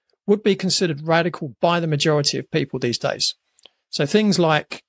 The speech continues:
uh, eating organic food, drinking filtered water, not watching television, intermittent fasting, going to bed early,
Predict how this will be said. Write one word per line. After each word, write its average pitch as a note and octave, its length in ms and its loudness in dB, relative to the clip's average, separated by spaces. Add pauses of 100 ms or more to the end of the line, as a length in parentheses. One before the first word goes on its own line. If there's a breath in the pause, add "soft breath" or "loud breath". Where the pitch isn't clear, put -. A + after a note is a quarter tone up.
(400)
uh, D3+ 200 -12
eating D#3+ 280 -2
organic C#3 380 -4
food, G3 480 2
drinking D3 400 -6
filtered C#3 400 -8
water, D#3 580 2
not D3 220 -2
watching C3+ 300 -6
television, D3 800 -2 (840)
intermittent D3 420 -4
fasting, F#3 840 0
going B2+ 220 -6
to C#3 100 -6
bed F3 260 2
early, F3 640 2